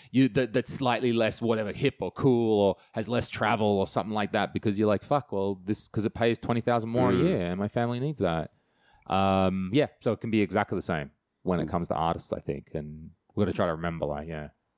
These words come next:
Speaker 1: they're people too.
Speaker 2: Yeah, and y-, you, you can't really sort of expect artists to just, "Oh, he should just produce, like, real quality content at, like, a great rate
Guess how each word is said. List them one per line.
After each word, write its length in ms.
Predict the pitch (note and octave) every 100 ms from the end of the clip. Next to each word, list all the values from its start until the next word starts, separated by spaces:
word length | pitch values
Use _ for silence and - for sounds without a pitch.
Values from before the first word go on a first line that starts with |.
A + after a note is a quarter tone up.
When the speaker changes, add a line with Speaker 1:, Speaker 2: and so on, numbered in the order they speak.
| _ _ _ _
Speaker 1:
they're 120 | G#2
people 360 | G#2 A#2+ C3+ C3
too. 580 | - B2 C3 C3 G#2 E2+ _ _ _ -
Speaker 2:
Yeah, 240 | E2+ D#2 -
and 160 | - E2+
y-, 60 | E2
you, 240 | F#2+ F#2+
you 140 | G2 G2
can't 260 | - E2 F2
really 160 | E2
sort 200 | - E2+
of 140 | D2+ - _ _ _ -
expect 500 | F2+ - F#2 - F2+
artists 340 | F2 E2 -
to 120 | E2
just, 240 | - E2 - _ _ _ _ _ _ _ -
"Oh, 260 | G2+ F2+ F2
he 180 | - F2
should 260 | F2+ -
just 200 | - E2 - _
produce, 420 | - F2 E2 D#2 E2
like, 180 | D#2+
real 200 | F2 E2+
quality 440 | E2+ F#2 E2+ E2 D#2
content 720 | - E2 D#2+ D#2+ E2+ D#2 D2+
at, 140 | D2+
like, 240 | - D2 -
a 40 | - _
great 280 | - D#2 D#2+ -
rate 320 | D#2 D#2 D#2+